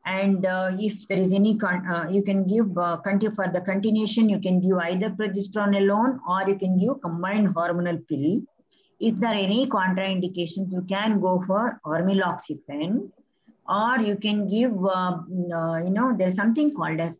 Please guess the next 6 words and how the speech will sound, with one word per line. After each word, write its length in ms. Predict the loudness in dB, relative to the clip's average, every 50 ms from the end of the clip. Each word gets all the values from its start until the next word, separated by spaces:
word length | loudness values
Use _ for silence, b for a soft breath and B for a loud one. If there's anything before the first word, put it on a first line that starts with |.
| -8 -4
antiestrogens, 1160 | 2 4 4 6 6 4 2 2 0 0 -2 -2 0 0 0 2 0 0 -2 -2 -4 -6 -10
okay? 420 | -12 -10 -4 -4 -2 -2 -2 -4 -6 -10 _ _ _ _ _ _ _ _ _ _ _ _ _ _
What 180 | -4 -4 -2 -2
are 100 | -2 -4
antiestrogens? 1040 | -2 2 2 2 4 4 4 2 2 2 0 0 0 0 2 4 2 2 2 2
Are 240 | 0 -2 0 -2